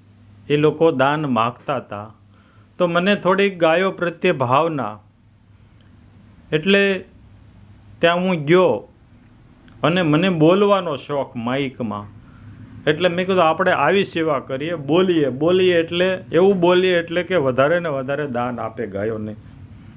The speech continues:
એટલે હું તો એ જ સેવા કરતો હતો અને એના બદલામાં હું કાંઈ લેતો નહોતો.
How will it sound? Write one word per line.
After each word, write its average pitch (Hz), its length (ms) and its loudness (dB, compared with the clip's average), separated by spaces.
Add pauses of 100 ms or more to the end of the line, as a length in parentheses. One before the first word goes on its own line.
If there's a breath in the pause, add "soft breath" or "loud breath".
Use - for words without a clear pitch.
(920)
એટલે 175 180 0
હું 139 280 2
તો 190 100 2
એ 190 180 2
જ - 60 -6
સેવા 156 340 0
કરતો 123 400 -4
હતો 131 380 -6 (520 loud breath)
અને 156 140 2
એના 170 200 2
બદલામાં 160 520 0
હું 147 200 -2
કાંઈ 165 160 0
લેતો 127 420 -2
નહોતો. 113 440 -6